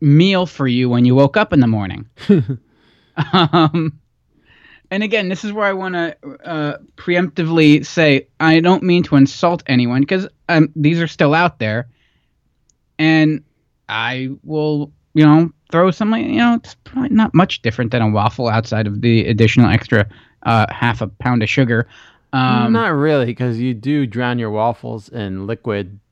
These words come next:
Speaker 2: flavored sugar.
Speaker 1: No, you put a little, put a little peanut butter on there and you're good to go. Get the protein.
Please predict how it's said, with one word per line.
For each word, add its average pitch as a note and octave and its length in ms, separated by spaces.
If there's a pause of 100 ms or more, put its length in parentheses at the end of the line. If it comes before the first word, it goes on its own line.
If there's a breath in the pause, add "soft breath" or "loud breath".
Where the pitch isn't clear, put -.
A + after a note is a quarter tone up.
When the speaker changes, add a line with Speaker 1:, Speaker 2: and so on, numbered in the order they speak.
Speaker 2:
flavored G#2+ 420
sugar. F#2 460 (1800)
Speaker 1:
No, B3+ 220
you C#3 100
put F3+ 160
a F3+ 40
little, E3 360 (340)
put G3+ 120
a F#3 40
little E3+ 220
peanut G3+ 340
butter A2+ 220
on G#2+ 80
there G#2+ 120
and G#2 100
you're G#2 80
good B2 140
to A#2 40
go. A#2+ 240 (1040)
Get C#3 120
the - 60
protein. B2+ 520